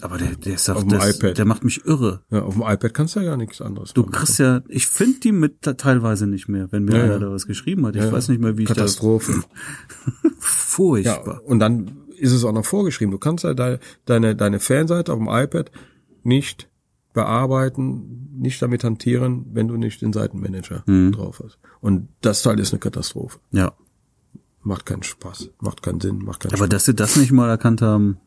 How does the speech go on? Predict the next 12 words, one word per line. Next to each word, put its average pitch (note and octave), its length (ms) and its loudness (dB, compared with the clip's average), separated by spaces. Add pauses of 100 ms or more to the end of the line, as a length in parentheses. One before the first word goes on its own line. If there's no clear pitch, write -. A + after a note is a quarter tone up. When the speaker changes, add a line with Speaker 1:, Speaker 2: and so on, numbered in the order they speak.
Speaker 1:
wundert G2+ 300 2
mich F#2 160 -2
doch - 300 -4 (560)
stark. - 500 -4 (560)
Speaker 2:
Die - 60 -12
fahren F2+ 320 0
ihre F#2 200 -8
Schiene F#2+ 380 -4
und A2 140 0
gut A2 160 0
ist. A#2+ 260 -4 (140)
Speaker 1:
Hm. F#2 160 2